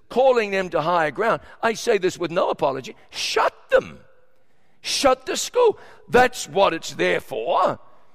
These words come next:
It's not, and I'm, and I'm certainly not commenting about this school. I was just telling Elder Mitchell, this is a school with a very good reputation. I meet people all across the fruited plain. They're saying, "Well, we're looking for an academy for our kids, and we're thinking of this one, this one. We're thinking of Gla." What, what, you live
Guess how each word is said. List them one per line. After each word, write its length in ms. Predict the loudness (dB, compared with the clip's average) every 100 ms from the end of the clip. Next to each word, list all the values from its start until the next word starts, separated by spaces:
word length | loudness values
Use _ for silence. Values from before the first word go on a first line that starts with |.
| 0
It's 200 | 0 0
not, 160 | 0 2
and 80 |
I'm, 100 | 2
and 200 | 2 -2
I'm 60 | -4
certainly 460 | -6 4 4 4 2
not 200 | -2 0
commenting 340 | -2 -2 -2
about 220 | -2 0
this 140 | -2 -2
school. 200 | 0 2
I 60 |
was 140 | 2 -2
just 180 | -2
telling 240 | 0 0 2
Elder 180 | 2 2
Mitchell, 280 | -4 -4 -8 -12 -20 -2
this 240 | 0 0
is 120 | -4
a 60 | -6
school 320 | -2 2 2
with 120 | 4
a 160 | 2 0
very 720 | -4 -14 -8 4 6 8 6
good 200 | 4 0
reputation. 540 | 0 -2 -2 -2 -2 -8 -16 -20 -4 2
I 140 | 2
meet 220 | 2 -4
people 280 | -4 0 2
all 180 | 4 2
across 300 | 2 0 0
the 80 | -6
fruited 320 | -4 -4 0
plain. 220 | 2 2
They're 80 | 0
saying, 200 | -2 -4 -8 -18
"Well, 260 | 0 2 4
we're 80 | 4
looking 300 | 2 0 -4
for 120 | -2
an 60 |
academy 400 | -2 2 2 2
for 140 | -4 0
our 100 | 0
kids, 300 | 2 0 0
and 140 | -2
we're 100 | -2
thinking 220 | -4 -2
of 60 | 0
this 180 | 0 0
one, 140 | -4
this 160 | -4 -4
one. 140 | -4
We're 140 | -4 -6
thinking 280 | -6 -4
of 120 | -6 -2
Gla." 420 | 4 4 6 4
What, 400 | 2 -6 -14 -18
what, 280 | -16 -16 -18
you 160 | -10
live 180 | -10 -10